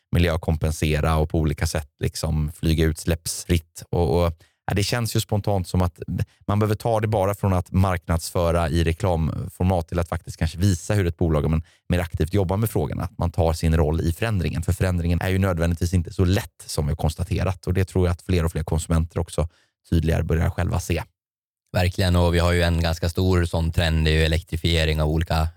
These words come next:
Speaker 2: eh, arbetsmodeller och elektrifiering av transportsektorn till exempel, där man ju alltid har gjort initiativ för att kunna uppnå de klimatmål som är uppsatta. Och tidigare var ju från kanske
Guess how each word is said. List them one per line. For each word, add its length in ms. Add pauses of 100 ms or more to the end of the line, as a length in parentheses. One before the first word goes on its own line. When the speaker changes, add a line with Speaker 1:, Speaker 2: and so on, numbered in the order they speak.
(100)
Speaker 2:
eh, 280
arbetsmodeller 640
och 40
elektrifiering 800
av 140
transportsektorn 1040
till 140
exempel, 560
där 120
man 160
ju 160 (400)
alltid 300
har 80
gjort 220
initiativ 560
för 200
att 320 (100)
kunna 240
uppnå 340
de 140
klimatmål 560
som 120
är 40
uppsatta. 560
Och 140 (500)
tidigare 360
var 120
ju 60
från 320 (500)
kanske 420